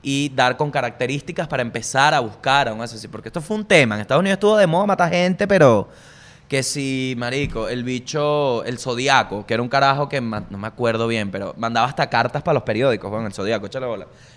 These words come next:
Está el, hay uno que sale ahí que es el B T K, que era un bicho que agarraba, las siglas significan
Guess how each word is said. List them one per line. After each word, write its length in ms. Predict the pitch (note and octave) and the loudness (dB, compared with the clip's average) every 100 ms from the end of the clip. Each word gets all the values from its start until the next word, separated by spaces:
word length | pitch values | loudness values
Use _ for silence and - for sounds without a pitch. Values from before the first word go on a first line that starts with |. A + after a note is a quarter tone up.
| - | -16
Está 500 | B2 - A#2+ A#2+ A2+ | -16 -8 -4 -4 -4
el, 180 | C#3 - | -8 -8
hay 180 | - B2 | -8 -6
uno 100 | C3+ | -4
que 100 | C3+ | -4
sale 220 | B2+ B2 | -2 0
ahí 100 | C3 | 0
que 100 | C3 | -2
es 60 | B2+ | -4
el 80 | B2+ | -2
B 140 | C3+ | -2
T 100 | C3 | -2
K, 380 | G#2+ C3+ A2 F2+ | -2 0 0 -2
que 80 | G#2+ | -6
era 120 | A2 | -6
un 60 | A#2+ | -4
bicho 300 | B2 C3 B2+ | -6 -6 -4
que 340 | B2 G2+ F#2+ - - - - - - _ - - - - | -4 -4 -8 -18 -20 -20 -20 -20 -20 _ -18 -18 -18 -8
agarraba, 680 | A2 A2 G#2+ B2+ C3+ C#3+ A#2+ | -2 -2 0 2 4 2 2
las 220 | A2+ G#2 | -2 -2
siglas 400 | B2+ A#2+ B2+ B2+ | -4 -2 -2 -4
significan 800 | B2+ A2 G#2+ A#2 B2 A#2 G#2 | -6 -6 -6 -6 -6 -6 -10